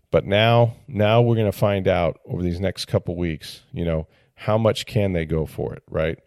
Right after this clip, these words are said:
Who are their free agent quarterback, um, options really, right? Is Baker Mayfield or is it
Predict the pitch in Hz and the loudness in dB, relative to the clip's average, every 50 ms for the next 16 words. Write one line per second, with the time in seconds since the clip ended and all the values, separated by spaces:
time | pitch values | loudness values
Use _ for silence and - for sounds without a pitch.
0 | _ _ _ _ _ _ _ - - 127 127 120 113 104 107 113 113 110 104 98 | _ _ _ _ _ _ _ 0 2 4 4 6 6 8 8 8 8 8 6 2
1 | 90 80 73 - 92 92 87 87 85 80 80 - - - 92 85 82 76 78 78 | 0 -2 -2 -4 -4 -2 0 0 -2 -4 -6 -8 -4 0 0 0 0 0 -2 -4
2 | 80 76 - - 76 - _ - - - 78 76 78 78 78 76 73 - _ - | -6 -6 -12 -16 -20 -20 _ -12 -8 -6 -4 -4 -4 -4 -6 -8 -10 -14 _ -10
3 | 85 78 - - - - 78 76 - - - - 113 101 101 98 87 76 69 - | -8 -8 -8 -8 -8 -8 -6 -6 -8 -12 -14 -8 -4 -2 0 0 -2 -4 -6 -12
4 | _ _ _ _ _ _ _ _ _ _ - - 78 80 - - 82 78 - - | _ _ _ _ _ _ _ _ _ _ -4 -2 -2 -2 -2 -4 -8 -10 -4 -2
5 | 90 87 82 - 92 90 90 92 95 90 - - 95 92 92 92 90 87 71 80 | 0 0 0 0 -2 -2 0 0 0 0 0 0 2 2 2 2 0 0 -2 -2
6 | 78 80 78 73 78 78 - - | -2 -2 -2 -4 -6 -8 -8 -10